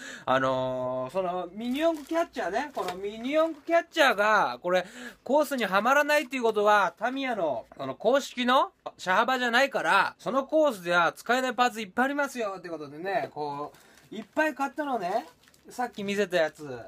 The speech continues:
まあ、こういうのとかも買っちゃってるんですよね、こういう。ファーストトライパーツセットってね、これ。バンパーね。バンパーにいろいろやったりするやつとかも、これ全部使えないんだって。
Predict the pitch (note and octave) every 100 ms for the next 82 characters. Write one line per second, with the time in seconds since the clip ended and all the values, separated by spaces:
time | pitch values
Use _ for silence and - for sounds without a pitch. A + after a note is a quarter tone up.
0 | - E3 E3+ - A#3+ C4 C#4 A3+ F3+ C#3+
1 | C3+ D#3+ - - A#3 - A3+ A3+ F#3 C#3+
2 | B2 D#3 D3+ C3+ C3+ C3 B2 - - -
3 | - F3+ A3+ G#3 G3 G3+ G3+ - F#3 F3+
4 | - F3 - A#2+ - D#2+ D3+ D3+ A#2 G2+
5 | - _ - F3+ G#3 - F#3+ F#3+ C4 -
6 | - - - C#3 D#3+ D3+ D#3 D#3+ E3+ F3
7 | D#3+ F3+ F3+ F3+ F3+ G3 F3+ G#3+ A3+ B3
8 | A#3 A3 G3 A#3 B3 D#4 F4+ D4+ - -
9 | C4 C4+ C#4 D4 B3 - - G#3